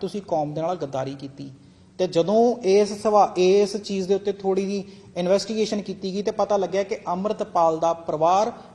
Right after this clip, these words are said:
ਬੀਬੀ ਖਾਲੜਾ ਜੀ ਦੇ ਖਿਲਾਫ ਕਾਂਗਰਸ ਦਾ ਪ੍ਰਚਾਰ ਕਰਦਾ ਰਿਹਾ ਦੋ ਹਜ਼ਾਰ ਚੌਵੀ ਦੇ ਵਿੱਚ।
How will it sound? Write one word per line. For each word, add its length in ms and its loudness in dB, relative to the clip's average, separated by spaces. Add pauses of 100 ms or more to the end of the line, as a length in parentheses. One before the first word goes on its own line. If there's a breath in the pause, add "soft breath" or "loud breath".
ਬੀਬੀ 300 -2
ਖਾਲੜਾ 380 2
ਜੀ 100 -2
ਦੇ 120 0
ਖਿਲਾਫ 500 2
ਕਾਂਗਰਸ 540 0
ਦਾ 120 4
ਪ੍ਰਚਾਰ 500 4
ਕਰਦਾ 320 2
ਰਿਹਾ 160 2
ਦੋ 220 -2
ਹਜ਼ਾਰ 200 0
ਚੌਵੀ 300 -4
ਦੇ 100 -2
ਵਿੱਚ। 260 -6